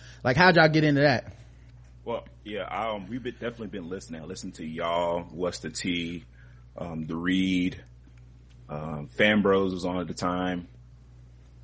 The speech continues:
Speaker 2: Who else was I listening to? And then while I was working on the show and I got to listening to more of y'all, I started listening to, um, Gaming and Then Some, Black Astronauts. We have a couple of friends who are, do their own podcasts. There's the, um, Long and Late Movie Show.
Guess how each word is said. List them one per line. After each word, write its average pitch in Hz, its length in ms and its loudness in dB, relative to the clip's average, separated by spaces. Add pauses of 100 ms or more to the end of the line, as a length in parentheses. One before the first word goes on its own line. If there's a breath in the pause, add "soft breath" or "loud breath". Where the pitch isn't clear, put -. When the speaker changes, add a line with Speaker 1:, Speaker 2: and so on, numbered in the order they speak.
(200)
Speaker 2:
Who 87 220 -4
else 82 280 -6
was - 100 -14
I - 60 0
listening 117 320 -4
to? 90 120 -4
And 95 80 0
then 110 380 4
while 98 200 6
I - 40 4
was 95 160 0
working 110 380 4
on 92 220 4
the 85 80 -4
show 82 480 0
and 82 100 -8
I 82 120 -4
got 85 280 -2
to 85 100 -10
listening 87 340 -4
to 87 100 -10
more 80 480 0 (140)
of 80 140 -4
y'all, 82 200 2
I 82 100 2
started 80 220 0
listening 80 220 -6
to, 80 220 -2
um, 76 240 -4
Gaming 82 300 -2
and 80 140 -6
Then 85 200 -2
Some, 82 460 -2 (300 soft breath)
Black 87 260 0
Astronauts. 82 880 -2 (280 soft breath)
We 120 100 6
have 151 100 6
a 107 60 6
couple 113 360 4
of 101 80 0
friends 95 460 0
who 90 160 -2
are, 87 200 2
do 85 180 -6
their 82 180 -2
own 98 200 0
podcasts. 78 880 -4
There's 82 340 -4
the, 78 220 -6
um, 76 240 -8
Long 85 300 -2
and 87 100 -4
Late 87 200 0
Movie 85 260 -6
Show. 82 440 0